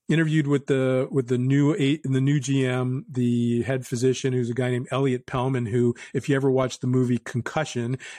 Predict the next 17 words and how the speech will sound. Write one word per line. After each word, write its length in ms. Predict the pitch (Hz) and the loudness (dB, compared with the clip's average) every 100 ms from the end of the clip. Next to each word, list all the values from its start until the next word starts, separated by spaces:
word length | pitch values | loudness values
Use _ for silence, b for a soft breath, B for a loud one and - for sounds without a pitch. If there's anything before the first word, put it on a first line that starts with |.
| - | -2
is 160 | 123 | -2
the 100 | 120 | 0
chief, 400 | 117 - 156 - | -4 0 0 0
was 200 | 143 143 | 0 0
the 80 | 120 | -2
chief 340 | - 165 160 | -2 0 2
internist 560 | 156 151 - 135 127 - | 2 0 0 0 0 -2
physician 420 | 123 120 131 127 | 0 0 0 -2
for 140 | 117 123 | -4 0
the 160 | 123 | 0
N 80 | 127 | 2
F 180 | 123 - | -2 -2
L, 300 | 123 120 117 B B B | 0 0 -2 B B B
and, 420 | 131 127 127 123 | -2 0 0 0
uh, 280 | 120 117 120 | 0 0 0
was 220 | 127 123 | 0 0
our, 440 | 120 131 156 143 | 0 0 2 2